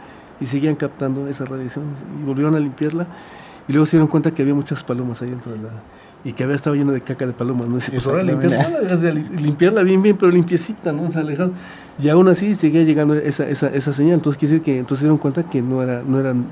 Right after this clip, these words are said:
Speaker 1: las, no era defecto ni de, ni del telescopio, ni del, ni que tantas palomas había ahí, sino era que estaban captando realmente las señales, ¿no? O, o esa radiación, por decirlo así, ¿no?
Speaker 2: Exactamente.
Speaker 1: Sí, sí.
Speaker 2: Y, y la gran ventaja,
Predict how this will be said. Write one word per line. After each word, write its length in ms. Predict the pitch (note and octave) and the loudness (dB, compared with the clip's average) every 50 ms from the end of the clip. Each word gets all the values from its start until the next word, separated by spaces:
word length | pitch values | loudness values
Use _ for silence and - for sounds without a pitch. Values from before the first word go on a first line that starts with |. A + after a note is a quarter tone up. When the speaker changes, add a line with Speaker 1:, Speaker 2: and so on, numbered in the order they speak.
| - A#2+ | -10 -12
Speaker 1:
las, 260 | A#2+ A#2 A2 G#2+ - - - - - - - - - - | -10 -10 -12 -12 -14 -18 -20 -20 -18 -18 -16 -14 -10 -4
no 140 | C#3+ D3 | -2 0
era 100 | D3+ E3+ | 2 2
defecto 380 | E3+ D3 - D#3+ C#3+ - E3 D#3 | 2 0 0 -2 0 2 4 4
ni 100 | C#3+ C3 | 4 4
de, 160 | A#2+ A#2 A2 G#2 | 2 -2 -4 -6
ni 120 | B2 B2 A#2+ | -6 -6 -6
del 120 | A2+ A2 | -6 -8
telescopio, 580 | A2 B2 A2+ A2 - - - C#3 C#3 E3 G#3 C#4 - - - - - - - - - - - - - | -10 -10 -10 -10 -10 -8 -8 -8 -6 -6 -8 -8 -10 -14 -20 -20 -20 -20 -20 -20 -20 -20 -20 -14 -8
ni 120 | - A#2+ | -6 -4
del, 140 | A2+ A2+ A#2+ - D3 | -4 -4 -6 -6 -4
ni 160 | C#3 C3 C3+ | -2 -2 -2
que 160 | B2 - C3+ A2+ | -2 -4 -8 -6
tantas 360 | - - C3 B2 C#3+ C3 - | -2 -2 -2 0 0 -2 -2
palomas 360 | - C3+ C#3 C3+ C3 A2 - | -2 -2 0 -2 -2 -4 -4
había 160 | A#2+ B2 B2+ | -4 -4 -2
ahí, 100 | D3+ E3 | -2 -2
sino 200 | E3 D3+ B2+ A#2 A#2+ B2 C3 | -2 -2 -2 -4 -4 -8 -8
era 140 | B2 B2+ C#3+ | -8 -8 -6
que 140 | C#3+ - C3+ | -6 -6 -6
estaban 260 | - - C3 C3 B2+ | -6 -4 -6 -6 -6
captando 480 | - C3 A#2+ A2 - B2+ B2 B2+ C3+ | -6 -8 -8 -8 -6 -6 -4 -4 -4
realmente 380 | B2+ B2 A#2+ A#2+ A#2+ A2+ - B2 | -4 -4 -4 -4 -4 -6 -8 -10
las 100 | A#2 A2+ | -10 -10
señales, 460 | - B2 A#2+ A#2+ A#2+ A#2+ B2+ B2 - | -10 -10 -8 -8 -8 -10 -10 -12 -12
¿no? 520 | A2 G2+ G#2+ A#2 C3 D3 C#3+ C3 C3+ C3 B2+ | -12 -10 -10 -10 -12 -14 -14 -14 -14 -12 -10
O, 80 | - | -8
o 60 | C#3+ | -8
esa 160 | C#3 - C#3 B2+ | -6 -4 -4 -4
radiación, 460 | A#2 A#2 A2+ A2+ G#2+ - C#3 B2 A#2+ | -4 -4 -4 -6 -6 -6 -6 -6 -6
por 160 | A#2+ B2+ A#2 | -8 -10 -12
decirlo 180 | G#2+ A#2+ A#2 A2 | -10 -10 -12 -12
así, 160 | A2 - A#2+ | -12 -12 -12
¿no? 420 | A2+ A#2 B2 C3+ - - - - | -12 -12 -14 -14 -16 -16 -14 -12
Speaker 2:
Exactamente. 600 | A#2 A2 - A#2 - - - G#2+ G#2 G#2+ A2 G#2+ - - | -12 -12 -12 -14 -16 -14 -12 -12 -12 -10 -12 -14 -16 -16
Speaker 1:
Sí, 160 | - F3 E3+ | -14 -12 -12
sí. 260 | - - G#3 E3+ E3 C#3+ | -10 -6 -6 -4 -4 -4
Speaker 2:
Y, 100 | C#3+ B2+ | -4 -6
y 60 | A#2+ | -4
la 220 | A#2 A#2+ A#2+ A#2 A2+ | -4 -2 -2 -2 0
gran 280 | B2 C3+ D#3 F3+ G3+ | 0 2 4 4 4
ventaja, 540 | F#3 D#3 C3+ B2+ E3 F#3 C#3 C3 B2 A2 G#2 | 4 4 2 2 0 -2 -2 -2 -6 -8 -8